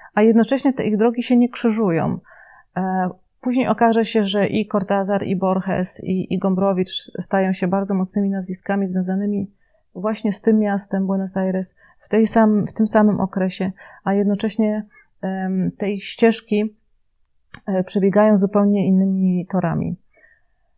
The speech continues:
Em, w Europie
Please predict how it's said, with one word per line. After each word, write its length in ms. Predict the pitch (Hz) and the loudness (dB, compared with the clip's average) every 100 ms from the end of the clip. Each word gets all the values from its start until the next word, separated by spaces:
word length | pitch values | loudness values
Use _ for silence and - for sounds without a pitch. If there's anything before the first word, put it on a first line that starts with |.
| _ _ - | _ _ -6
Em, 920 | 190 190 190 190 190 190 190 190 190 - _ _ _ _ _ _ _ _ | -2 -2 -2 -2 -2 -2 -2 -2 -4 -6 _ _ _ _ _ _ _ _
w 400 | 170 190 220 214 - _ _ - | -8 -2 0 0 -2 _ _ -4
Europie 460 | 190 202 269 269 | -2 2 0 0